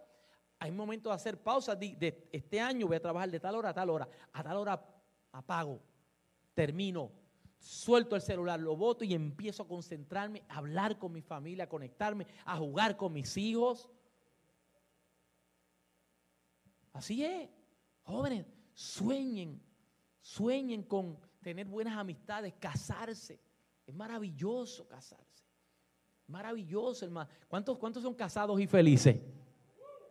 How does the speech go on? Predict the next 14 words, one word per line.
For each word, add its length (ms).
Así 320
es. 380
Así 320
es. 640
Estar 360
casado 460
es 80
lo 140
mejor 460
que 200
hay. 960
<laughs> 920
Una 240
bendición. 1400